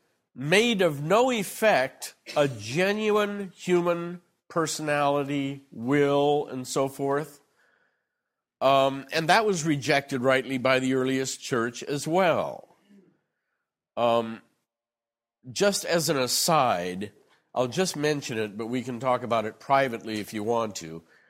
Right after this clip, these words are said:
A linked issue here is the so-called peccability of Christ. Again, it's speculative.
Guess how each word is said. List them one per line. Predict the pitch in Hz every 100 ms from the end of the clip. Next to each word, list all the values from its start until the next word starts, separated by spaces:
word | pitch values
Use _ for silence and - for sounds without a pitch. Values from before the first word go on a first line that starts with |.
| -
A | 139
linked | 135 139 202 233 214 - -
issue | 190 - 147 123
here | 117 120 113 117
is | 120
the | 120
so-called | 113 160 156 151 139 123 - -
peccability | 190 180 131 151 160 127 117 107
of | 98
Christ. | - 120 95 - - - - _ _ _ _ _ _ _ _ _ _ _ _ _ -
Again, | 98 120 135
it's | 156 -
speculative. | - 170 170 131 107 113 101 110 135